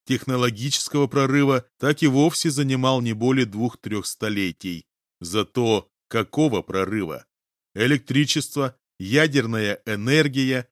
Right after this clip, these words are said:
информационная революция, генетика. Вот лишь малый перечень достижений данной цивилизации. Но самым страшным было то, что все великие открытия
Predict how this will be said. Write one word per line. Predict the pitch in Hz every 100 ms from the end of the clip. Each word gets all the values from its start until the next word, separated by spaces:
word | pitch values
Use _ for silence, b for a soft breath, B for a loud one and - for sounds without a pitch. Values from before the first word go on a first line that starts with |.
| _ -
информационная | 117 139 143 143 160 185 180 165
революция, | 131 127 117 127 160 - 156 147
генетика. | 131 95 98 98 156 - 135 151 135 - _ _ _ -
Вот | 82 143 185
лишь | 156 151 -
малый | 107 131 165 170
перечень | 131 131 135 110 - 98
достижений | 87 92 - 98 95 117 135 127
данной | 95 101 95 98
цивилизации. | 92 - 98 95 90 82 - - 87 85 - _ _ _ _ _ _ -
Но | 110 110
самым | - 143 139 139 123
страшным | - 131 139 139 135 120
было | 113 113 113
то, | - - 139 156 156 _ _ _ _
что | - 120 104
все | - 175
великие | 160 151 180 151 135
открытия | - 139 175 131 110 95